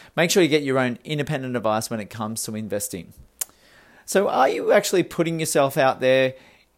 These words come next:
when it comes to your own property investing? Are you speaking to the right people? Are you attending events? Are you thinking about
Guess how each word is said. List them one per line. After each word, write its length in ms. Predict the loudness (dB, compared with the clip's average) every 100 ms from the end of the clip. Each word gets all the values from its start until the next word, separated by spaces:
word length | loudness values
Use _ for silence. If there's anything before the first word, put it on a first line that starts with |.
| _
when 180 | -4 -2
it 120 | -2
comes 280 | -4 -4 -2
to 100 | -4
your 200 | -2 0 0
own 260 | 0 -4
property 480 | -4 2 2 2 -4
investing? 640 | 0 2 2 -2 -10 -14 -20 _ _ _ _ _ -20 _ _ 4
Are 180 | 6 6
you 600 | 4 4 4 4 0 -8 _ _ _ _ -8
speaking 460 | -4 4 4 4 -4
to 140 | -2
the 100 | 0
right 300 | 4 2 2
people? 480 | -4 -4 -4 -6 -10 _ _ 2
Are 120 | 2
you 180 | 2 0
attending 460 | -2 -4 -6 -4
events? 680 | -4 -2 -4 -6 -8 -8 -8 _ _ _ 2
Are 200 | 4 4
you 560 | 4 2 0 -2 -10
thinking 520 | -10 -4 -2 -2 -2
about 560 | 0 2 4 4 2